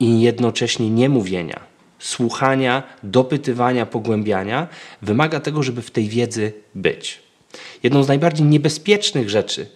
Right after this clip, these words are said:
które widzę w uczeniu psychologii i w ogóle w uczeniu, to takie przekonanie, że ktoś przyszedł tylko i wyłącznie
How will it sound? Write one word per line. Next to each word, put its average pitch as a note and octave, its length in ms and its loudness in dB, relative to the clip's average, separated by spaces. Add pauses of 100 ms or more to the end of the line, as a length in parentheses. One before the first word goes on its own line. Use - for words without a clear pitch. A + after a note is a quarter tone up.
które - 200 -2
widzę G#2+ 380 0 (1400)
w B2 40 0
uczeniu D#3+ 280 4
psychologii F#3+ 840 -2
i F3+ 40 0
w F3 100 0
ogóle D3 300 6
w G2 120 -6
uczeniu, F2 380 -6 (220)
to - 80 -2
takie C#3 240 0
przekonanie, D#3 500 0
że C#3 100 0
ktoś - 260 -2
przyszedł C#3+ 540 0
tylko A3+ 380 2
i D3 140 -2
wyłącznie E3 640 0